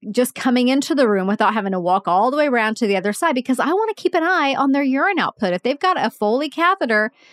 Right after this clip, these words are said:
there's a reason. And the reason is we need to keep an eye on their urine output. So I'm eyeballing it for quantity and for characteristics. Is it suddenly bloody? Is it suddenly cloudy? Is it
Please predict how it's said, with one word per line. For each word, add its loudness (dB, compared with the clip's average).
there's 2
a 0
reason. -2
And -2
the -2
reason 0
is 2
we 2
need 0
to -2
keep 0
an 0
eye 0
on -2
their 0
urine -2
output. -2
So 2
I'm 2
eyeballing 2
it -10
for -6
quantity -2
and 0
for 2
characteristics. -2
Is -4
it 0
suddenly 0
bloody? 0
Is 0
it -2
suddenly 0
cloudy? 0
Is -2
it 0